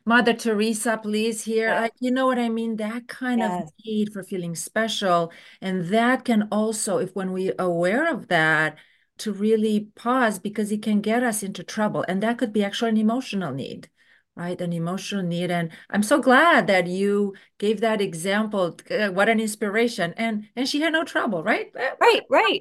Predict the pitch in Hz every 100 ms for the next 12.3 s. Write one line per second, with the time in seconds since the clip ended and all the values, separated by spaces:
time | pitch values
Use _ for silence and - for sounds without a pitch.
0 | 359 262 311 330 294 277 311 285 320 339
1 | 277 254 240 - _ _ - 269 294 220
2 | 233 247 254 254 240 240 _ - 233 294
3 | 240 220 226 226 240 202 - 226 214 196
4 | 196 214 254 - 180 165 196 185 190 196
5 | - 185 170 170 175 - _ _ _ 185
6 | 190 185 185 180 185 165 156 156 _ -
7 | 165 165 180 170 - 156 160 165 156 151
8 | _ - 180 160 151 151 202 - - 170
9 | 208 233 196 226 208 214 - 185 185 185
10 | 180 180 180 170 170 160 165 165 156 165
11 | 156 156 151 147 160 135 107 - 147 147
12 | 147 147 127